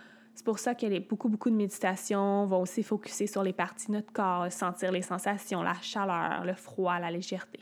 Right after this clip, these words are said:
Pour vrai, méditer, c'est pas sorcier.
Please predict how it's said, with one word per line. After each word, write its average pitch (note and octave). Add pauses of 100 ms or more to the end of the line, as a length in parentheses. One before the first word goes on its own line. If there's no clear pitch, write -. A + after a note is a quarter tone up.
(2250)
Pour B3
vrai, A3 (1200)
méditer, A3
c'est -
pas F#3
sorcier. -